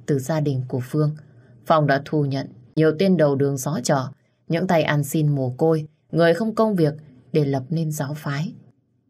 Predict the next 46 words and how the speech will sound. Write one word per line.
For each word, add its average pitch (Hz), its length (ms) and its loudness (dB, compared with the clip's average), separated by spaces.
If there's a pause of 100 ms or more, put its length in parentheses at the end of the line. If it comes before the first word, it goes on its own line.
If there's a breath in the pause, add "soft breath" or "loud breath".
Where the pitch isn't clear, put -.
(200)
Nhanh 151 280 2
chóng 147 320 -6 (340)
đối 156 240 2
đầu 147 240 0
với 139 180 -2
luật 151 180 -2
pháp. 180 260 -8 (840)
Phong 175 200 2
còn 147 200 4
xây 156 200 2
cho 156 140 0
riêng 151 300 2
mình 135 140 -4
một 131 160 -6
căn 147 160 -2
phòng 135 280 -4
bí 139 160 -2
mật. 160 220 0 (420 soft breath)
Ở 165 120 6
đây 208 160 4
được 160 260 0
bao 214 200 2
phủ 160 180 0
bằng 135 180 0
hình 139 180 -4
ảnh 135 240 -4
của 127 140 -4
Phương. 175 300 -2 (400 soft breath)
Tất 175 200 -2
cả 151 140 2
đều 135 160 2
được 127 220 -4
phóng 143 320 -6
to 156 260 -2 (260)
và 143 140 2
dán 131 280 -4
xung 190 300 -4
quanh 160 220 -2
tường. 135 240 0 (800)
Sau 156 260 2
những 151 220 0
lúc 190 160 0
làm 143 180 0
việc 131 240 -4
mệt 139 180 -2
mỏi, 135 260 -2